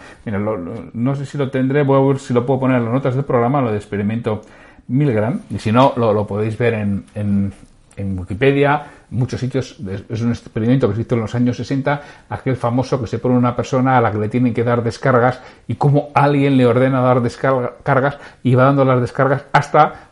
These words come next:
él no lo está viendo, la persona de la sala de al lado, hasta que da descargas mortales, ¿no? ¿Y qué alude? A la obediencia debida, como aludían los del proceso de Nuremberg, ¿no? Lo de los nazis, o bueno,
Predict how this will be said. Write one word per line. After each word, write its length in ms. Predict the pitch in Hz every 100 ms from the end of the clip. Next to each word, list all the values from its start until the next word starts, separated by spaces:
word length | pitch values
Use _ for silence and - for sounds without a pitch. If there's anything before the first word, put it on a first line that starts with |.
| -
él 440 | 107 - 110 123
no 60 | 131
lo 60 |
está 180 | 123 123
viendo, 240 | 120 139
la 140 | 117 98
persona 460 | 104 120 117 113
de 200 | 104 110
la 100 | 104
sala 240 | 101 123 120
de 60 | 113
al 60 |
lado, 160 | 123 131
hasta 220 | - 104
que 60 | 101
da 80 | 123
descargas 560 | 123 - 123 131 - - _
mortales, 680 | 110 98 - 98 85 85 -
¿no? 160 | 107 143 - _ -
¿Y 540 | 101 98 98 101 104
qué 280 | 98 127 131
alude? 520 | 131 127 156 147 123
A 60 | -
la 80 | 104
obediencia 460 | 101 107 127 127 127
debida, 460 | 107 117 101 80 -
como 320 | 92 90 90
aludían 580 | 92 98 107 127 113 - - -
los 160 | 104 95
del 80 | 101
proceso 320 | 95 113 -
de 80 | 117
Nuremberg, 540 | 127 123 104 87 87
¿no? 180 | 117 170
Lo 160 | 117 90
de 80 |
los 320 | 90 87 - - -
nazis, 380 | - 101 - 139 -
o 60 |
bueno, 160 | 113 101